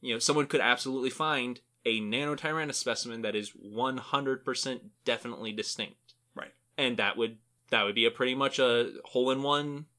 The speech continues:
Speaker 1: you know, uh, for the Nanotyrannus side. But right now, this is yet one bit on that side, the T-, young T-Rex side of the scale. And I like that because that's how we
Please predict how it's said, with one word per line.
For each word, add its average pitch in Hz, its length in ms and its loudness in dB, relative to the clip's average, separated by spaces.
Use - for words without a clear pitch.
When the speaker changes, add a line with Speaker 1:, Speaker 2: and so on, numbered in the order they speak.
Speaker 1:
you 139 140 -2
know, 117 160 2
uh, 117 200 2
for 131 240 2
the 127 80 -2
Nanotyrannus 131 600 -2
side. 80 340 -6
But 127 160 4
right 120 200 2
now, 143 420 2
this 120 240 -4
is 110 220 -6
yet 110 480 -2
one 120 400 -2
bit - 440 0
on 113 260 2
that 104 200 -2
side, 110 380 0
the 104 360 2
T-, 135 220 -2
young 147 300 4
T-Rex 127 480 0
side 104 200 0
of 98 60 -4
the 98 40 -6
scale. 92 480 -4
And 165 100 2
I 165 80 2
like 202 220 4
that 98 160 0
because 113 220 -6
that's 123 220 0
how 131 320 4
we 120 460 -2